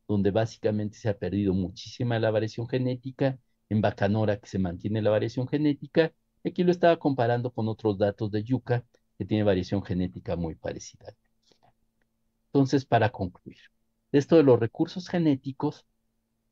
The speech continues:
yo calculo que más de cincuenta especies se pueden utilizar para producir bebidas destiladas, toda la gran diversidad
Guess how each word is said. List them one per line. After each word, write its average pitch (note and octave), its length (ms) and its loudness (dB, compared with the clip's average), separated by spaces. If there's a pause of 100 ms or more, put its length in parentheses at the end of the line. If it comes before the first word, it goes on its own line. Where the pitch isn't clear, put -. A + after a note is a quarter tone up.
(400)
yo G#3+ 120 -4
calculo F#3+ 420 6
que D#3 100 2
más C#3 220 4
de E3+ 80 4
cincuenta B2 460 -2
especies - 720 -8 (300)
se - 180 -2
pueden A2 720 4
utilizar G2 640 -2
para G2 300 0
producir F2+ 500 -6
bebidas F2+ 440 -2
destiladas, F#2+ 800 -4 (300)
toda B2 180 6
la B2+ 140 4
gran C3+ 260 4
diversidad C3 800 2